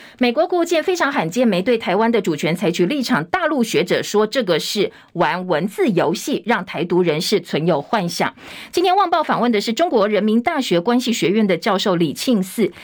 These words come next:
他说美国都是用掩耳盗铃的方式大玩文字游戏，把台湾朝向法理台独的方向来推进，那台独人士觉得有机会，所以后续呢，美国就可以借此，哦，得到他们的一些特别个别政治人物的利益。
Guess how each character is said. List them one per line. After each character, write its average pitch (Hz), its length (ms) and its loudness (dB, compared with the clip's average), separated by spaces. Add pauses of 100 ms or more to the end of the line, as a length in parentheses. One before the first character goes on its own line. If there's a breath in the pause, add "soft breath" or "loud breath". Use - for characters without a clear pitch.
(120)
他 294 140 -2
说 302 120 0
美 247 200 0
国 175 160 2
都 247 120 2
是 262 140 0
用 240 80 2
掩 180 160 2
耳 233 140 2
盗 240 160 0
铃 180 120 -2
的 202 120 0
方 262 160 0
式 220 120 0
大 311 300 0
玩 170 260 0
文 165 160 0
字 196 140 -2
游 160 180 4
戏， - 280 -2 (220 loud breath)
把 180 180 0
台 170 300 0
湾 254 220 2
朝 180 220 -2
向 214 240 -2
法 151 200 -4
理 190 120 -2
台 147 240 -4
独 175 160 2
的 180 160 2
方 214 220 2
向 202 240 -2
来 139 140 -2
推 196 300 0
进， 190 240 -2 (260 loud breath)
那 226 120 0
台 196 180 0
独 208 120 2
人 185 120 2
士 196 140 -2
觉 156 160 0
得 175 80 0
有 165 160 2
机 190 180 -2
会， 214 300 0 (180 loud breath)
所 - 140 -2
以 170 60 2
后 311 240 0
续 262 200 -2
呢， 190 140 2
美 185 160 0
国 151 100 0
就 170 140 0
可 185 140 -4
以 - 20 -2
借 311 300 -2
此， 160 260 -8
哦， - 180 2
得 147 140 -4
到 160 160 0
他 208 160 -4
们 147 140 -10
的 156 80 -2
一 156 80 -2
些 170 240 -2 (240 loud breath)
特 381 120 2
别 175 140 0
个 269 240 -2
别 160 180 -2
政 190 220 -2
治 185 120 -2
人 147 120 2
物 151 60 -4
的 165 100 0
利 180 180 0
益。 190 220 -2